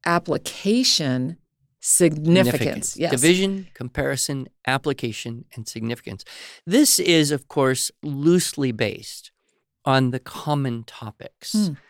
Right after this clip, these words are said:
Speaker 2: that began way back, I think, with Aristotle and were used through all of the ancient classical medieval education.
Speaker 1: Mm-hmm.
Speaker 2: And I think I told the students, if you wanna go deeper into this idea,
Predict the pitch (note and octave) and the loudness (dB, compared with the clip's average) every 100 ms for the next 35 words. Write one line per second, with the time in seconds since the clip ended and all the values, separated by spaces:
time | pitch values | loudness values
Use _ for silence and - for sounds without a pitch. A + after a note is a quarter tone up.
0 | _ - B2 - _ _ _ - B2 A2+ | _ -2 -2 -2 _ _ _ -6 -4 0
1 | C3 C3 B2 B2+ B2+ A#2+ A2 A2 B2+ C3 | 2 2 2 0 2 0 0 -2 -2 -4
2 | G#2 B2+ C3+ - G#2 G#2+ G#2+ - A#2 A2+ | -2 0 0 0 0 0 -2 -4 -6 -6
3 | G#2+ A2 A2 G#2+ _ _ C#3 C3 C3+ B2+ | -4 -2 -4 -6 _ _ -4 2 4 4
4 | A#2+ A#2 - - C#3 - B2+ A#2 A2 A2 | 2 -4 -10 -14 -14 -8 -2 0 0 -2
5 | - - A#2 C3 B2+ A2 A2+ A2+ A#2 A2 | -6 -6 0 2 2 -2 -6 -4 -4 -4
6 | G#2+ - _ _ _ A2+ A2 - A#2+ G#2+ | -6 -8 _ _ _ -2 -2 -2 -6 -6
7 | G#2 G#2+ A2 A2 - - G2+ - G2 - | -4 -6 -6 -8 -8 -12 -12 -12 -12 -12
8 | - - E3+ F3 F3+ F#3+ - C3+ C#3 D3+ | -16 -4 0 0 0 -4 -2 -2 0 2
9 | A3 G3+ - D#3+ B2+ G#2 D#3 B2 - - | 2 2 4 2 2 -2 0 0 -2 -8
10 | A2+ F3 G3+ G3 D3 D#3+ D3+ D3 - _ | -6 0 4 4 4 6 6 6 2 _
11 | _ _ _ _ - F3 E3 D#3 C#3 - | _ _ _ _ 0 2 2 4 4 2
12 | C#3+ C3+ C3 A#2 A2 A#2 - A#2 G2 G#2+ | 2 2 2 -2 0 -2 -2 -4 -8 -8
13 | A#2 F3 F#3+ A2 - - A2+ | -6 0 0 -2 -6 -12 -16